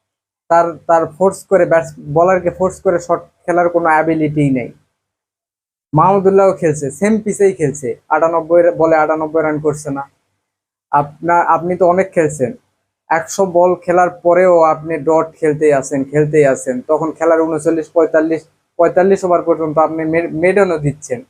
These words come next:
মানে, ওই সময়ও কি আপনার মনে হচ্ছে না মারা দরকার? তখনও আপনার মেডেন দেওয়ার সময়। তখন তো জাকির আলী, অনিক, নাসুম আহমেদ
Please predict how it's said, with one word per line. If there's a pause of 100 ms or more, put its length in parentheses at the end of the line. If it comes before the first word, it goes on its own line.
(720)
মানে,
ওই
সময়ও
কি
আপনার (360)
মনে
হচ্ছে
না
মারা
দরকার? (140)
তখনও
আপনার
মেডেন
দেওয়ার
সময়। (540)
তখন
তো
জাকির
আলী,
অনিক,
নাসুম
আহমেদ